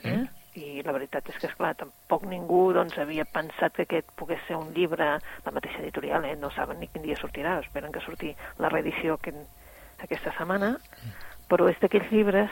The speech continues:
Speaker 1: que, clar, la reedició de, del, de l'Enredo de La bolsa i la vida ha de sortir
Speaker 2: Sí.
Speaker 1: aquesta setmana, ¿vale? Una reedició, perquè no, no n'hi ha, o sigui, es va
Speaker 2: D'acord.
Speaker 1: exhaurir totalment, no?
Speaker 2: D'acord, és a dir que el, el, el llibre també,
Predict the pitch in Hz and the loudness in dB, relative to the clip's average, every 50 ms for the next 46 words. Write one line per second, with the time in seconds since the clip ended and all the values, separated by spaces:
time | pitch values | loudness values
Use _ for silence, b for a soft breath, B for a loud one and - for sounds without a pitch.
0 | - - - 185 180 175 165 - - - - - - 170 160 156 151 - - 160 | -2 -6 -2 0 0 0 -2 -2 -8 -14 -14 -4 0 2 2 2 2 0 0 2
1 | 156 165 165 165 170 - - 185 190 185 185 180 175 165 170 170 160 165 - - | 4 4 4 4 2 2 6 6 8 8 8 6 6 4 4 2 2 2 0 -2
2 | - - - 160 151 143 143 143 143 135 131 135 127 123 - - - B B B | -4 -4 -4 -2 -2 -2 -2 -4 -4 -4 -4 -4 -6 -8 -10 -12 -14 B B B
3 | B B B - - 135 135 139 135 127 - 160 156 151 156 151 139 143 135 127 | B B B -10 -8 -6 -4 -6 -4 0 2 2 4 4 4 4 4 4 2 0
4 | 123 127 - 165 - - - - 143 139 - 117 - - - 170 139 139 147 185 | -2 -4 -8 -14 -18 -18 -10 -4 -2 0 0 0 0 -2 -2 -2 0 2 2 4
5 | 196 202 165 147 151 - - 151 - - 170 139 120 127 120 107 107 170 - - | 4 4 4 2 0 -2 -2 -8 -4 6 8 8 10 10 8 6 2 0 -4 -6
6 | - - - - - - - 127 - - - - - 170 180 233 311 - b b | -6 -6 -6 -6 -4 -4 -6 -8 -10 -12 -20 -10 -6 -2 -2 -2 -2 -4 b b
7 | b b b b - 147 127 120 127 117 123 123 - - 143 139 - - - 165 | b b b b -6 -6 -6 -6 -6 -8 -8 -8 -8 -8 -8 -6 -6 -6 -4 -2
8 | 147 135 - - 151 151 147 151 160 151 139 - 123 113 - - - - 123 117 | -2 -2 -2 -2 -4 -4 -4 -2 -2 -2 -2 -4 -6 -10 -10 -8 -4 -2 0 2
9 | 110 113 - 120 113 104 170 165 165 160 - - - - 156 151 143 135 - - | 2 4 4 4 4 4 4 2 0 0 0 -2 2 2 0 0 0 -6 -6 -2
10 | - 226 - 117 - 117 101 104 113 117 127 127 123 123 - 131 120 113 110 107 | 2 4 4 6 4 4 2 4 6 8 8 8 8 8 6 6 6 6 4 2
11 | 107 123 123 120 117 107 104 104 104 104 110 117 110 113 117 123 123 123 127 - | -2 -2 0 0 0 0 0 -2 -4 -4 -4 0 2 6 6 8 8 8 6 8
12 | 131 123 123 127 127 123 123 117 104 | 8 6 10 12 12 12 12 12 10